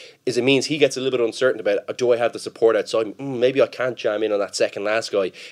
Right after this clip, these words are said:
Maybe I have to hold off a little bit." It buys you a little bit of space. So in, in talking about, you know, I suppose adding a few things to their game, that's something that I've noticed,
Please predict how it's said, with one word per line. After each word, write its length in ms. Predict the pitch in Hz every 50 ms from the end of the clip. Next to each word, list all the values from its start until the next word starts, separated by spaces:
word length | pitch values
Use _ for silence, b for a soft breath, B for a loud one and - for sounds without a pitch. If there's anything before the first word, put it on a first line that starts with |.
| B
Maybe 280 | - 113 113 113 - 107
I 60 | 95
have 180 | 92 110 - -
to 120 | 107 92 87
hold 300 | - - 117 107 104 98
off 220 | 107 110 110 104 -
a 20 |
little 140 | 98 87 b
bit." 60 | b b b b b
It 160 | 170 156 160
buys 320 | - 156 180 214 226 196 170
you 60 | 170
a 100 | 151 139
little 120 | 143 139
bit 100 | 127 107
of 60 | 95 -
space. 340 | - - 113 110 101 87 -
So 220 | - 120 110 - _ _ _ _ _ _ _ _ _ _ _ - - _ - -
in, 180 | 139 147 135
in 120 | - 139 135
talking 340 | - - 180 208 - 185 170
about, 240 | 143 143 120 107 - B B B B B B _
you 120 | 117 113
know, 300 | 110 101 95 95 98 - - - - - - - - -
I 60 | 113
suppose 340 | - - 107 101 98 95 - - _ _ -
adding 320 | 113 120 135 131 117 113
a 40 | 104
few 220 | - - 107 101
things 320 | 98 - 107 98 92 87 -
to 140 | - - 92
their 120 | 92 87
game, 300 | 85 - 101 98 95 85 B B B B B B _
that's 200 | - 127 160 - -
something 240 | 208 196 - 170 135
that 100 | 107 101
I've 240 | 101 113 123 117 113
noticed, 440 | 107 101 104 123 156 160 - -